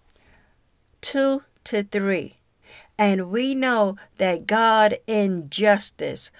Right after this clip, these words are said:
will punish anyone who does such things as these." Do you think that God will judge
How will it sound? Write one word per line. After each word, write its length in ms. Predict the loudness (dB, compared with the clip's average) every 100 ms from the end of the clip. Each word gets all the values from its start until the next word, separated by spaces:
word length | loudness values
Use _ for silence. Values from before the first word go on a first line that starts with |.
| -20 _
will 420 | -2 6 6 6
punish 720 | 0 -8 -2 0 0 -2 -6 -14 -20 _ -2
anyone 680 | 0 2 0 0 0 -2 -6 -10
who 200 | -4 -4
does 560 | -2 4 8 10 8 6
such 600 | -4 4 4 4 0 -10 _ -2
things 540 | 0 0 -2 -6 -10 -2
as 380 | 0 0 -2 -6
these." 600 | -4 -2 -4 -8 -12 -12 _ _ _ _ _ _ _ _ -20 _ _ _ _ _ _ -4
Do 200 | 2 2
you 240 | 2 -2 -4
think 500 | -2 0 0 -6 -20 _ _
that 300 | -2 0 -2
God 420 | 2 6 10 8 6
will 280 | 2 2
judge 500 | 0 0 6 8 6